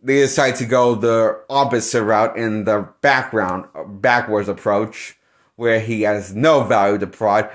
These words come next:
despite, and so he basically has as much value to the plot as he did with, well, Burton's first attempt of Batman.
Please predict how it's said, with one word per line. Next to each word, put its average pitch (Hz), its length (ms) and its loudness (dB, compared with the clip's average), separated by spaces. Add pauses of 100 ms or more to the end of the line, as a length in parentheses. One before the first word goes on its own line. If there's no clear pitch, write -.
(160)
despite, 127 580 -2
and 120 220 -4
so 123 120 0
he 120 100 0
basically 127 320 -2
has 113 160 -2
as 104 160 -4
much 117 340 -6
value 113 340 0
to 117 100 -6
the 104 80 0
plot 107 340 -2
as 104 180 -2
he 107 100 -8
did 107 380 -2
with, 101 400 -2
well, 101 480 -2 (1300)
Burton's 120 400 0
first 123 300 0
attempt 92 580 -2 (100)
of 90 240 -2
Batman. 71 560 -4